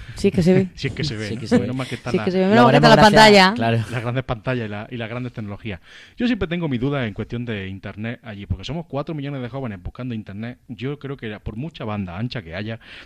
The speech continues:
Speaker 2: no sé hasta qué punto llegará internet para todos.
Speaker 1: <laughs> Ni electricidad para cargar
Speaker 2: Y
Speaker 1: los móviles, así que,
Speaker 2: efectivamente,
Speaker 1: <laughs> que la
Speaker 2: electricidad
Speaker 1: gente
Speaker 2: para
Speaker 1: se lo
Speaker 2: todos.
Speaker 1: lleve cargado.
Speaker 2: Aún así,
Speaker 1: Pero bueno, sí.
Speaker 2: confiamos plenamente en la organización
Speaker 1: Sí,
Speaker 2: de la
Speaker 1: sí.
Speaker 2: J M J y si ellos han dicho que va a haber,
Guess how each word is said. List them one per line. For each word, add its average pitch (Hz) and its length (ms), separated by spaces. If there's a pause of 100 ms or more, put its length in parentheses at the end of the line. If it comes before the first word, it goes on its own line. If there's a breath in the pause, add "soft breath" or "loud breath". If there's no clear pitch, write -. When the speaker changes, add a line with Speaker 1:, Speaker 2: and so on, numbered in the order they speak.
(140)
Speaker 2:
no 117 360
sé 127 140
hasta 117 180
qué 117 100
punto 123 300
llegará 107 240
internet 113 340
para 98 200
todos. 87 300
Speaker 1:
<laughs> - 40
Ni 175 140
electricidad 170 500
para 180 140
cargar 156 340
Speaker 2:
Y 160 40
Speaker 1:
los 156 80
móviles, 160 400
así 165 220
que, - 80
Speaker 2:
efectivamente, - 400
Speaker 1:
<laughs> - 380
que 208 100
la 185 100
Speaker 2:
electricidad - 60
Speaker 1:
gente 214 80
Speaker 2:
para 214 40
Speaker 1:
se 226 80
lo - 20
Speaker 2:
todos. 196 140
Speaker 1:
lleve 202 160
cargado. 196 420
Speaker 2:
Aún 120 180
así, 165 360
Speaker 1:
Pero 180 160
bueno, 160 180
sí. 214 420
Speaker 2:
confiamos 120 460
plenamente 123 460
en 131 60
la 110 60
organización 104 360
Speaker 1:
Sí, 190 60
Speaker 2:
de 180 60
la - 40
Speaker 1:
sí. 175 80
Speaker 2:
J 101 180
M 95 100
J 120 320 (440 soft breath)
y 101 360
si 110 180
ellos 127 140
han 107 60
dicho 98 220
que 95 80
va 101 60
a - 20
haber, 131 240